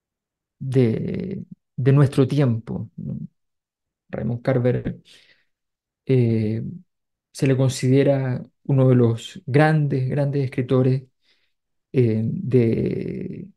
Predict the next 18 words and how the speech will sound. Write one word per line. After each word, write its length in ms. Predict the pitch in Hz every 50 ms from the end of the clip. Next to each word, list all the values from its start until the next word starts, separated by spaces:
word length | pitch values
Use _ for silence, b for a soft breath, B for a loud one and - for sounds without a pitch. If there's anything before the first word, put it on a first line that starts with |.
| _ _
del 260 | - 123 127 117 -
cuento, 640 | - 156 151 139 123 117 110 - - - 131 123 - _ _ _ _ _ _ _ _ _ _ _ _ _
eh, 240 | - 147 127 123 117 107 107 110 123 131 131 - - - _ _ _ _
y 120 | - 147 120
de 220 | - - 127 131
la 80 | 123 120
literatura 420 | 117 113 123 123 120 127 131 123
norteamericana, 800 | 123 120 - 131 120 120 123 117 127 120 123 123 123 - - - -
indudablemente. 1080 | - 135 120 110 123 123 120 117 120 117 120 127 147 135 123 127 - - - - - b b b b b b b b b b _ _ _ _ _ _ _ _ _ _ _ -
Eh, 300 | 147 139 131 127 123 120 120 120 120 117 117 117 113 123 - - _ _ _ _ _ _ _ _ _ _ _ _ _ _ _ _ _ _ _ _ _ _ _ _ _ _ _ _ _ _ _ _ _ _ _ _ _ _ _ _ _ _ _ _ _ _ _ _ _ _ _ -
murió 680 | 151 151 160 190 220 233 220 220 - - - - _ _ _ _ _ _ _ _ _ _ _ _ _ _ _ _ _ _ _ _ _ _ _ _ _ _ _
en 120 | - 147 143
agosto 340 | 143 151 165 165 - 165
del 180 | 156 143 131 - -
año 160 | 147 147 139
ochenta 280 | 123 - 135 127 - 117
y 80 | 117
ocho, 280 | 117 113 - - -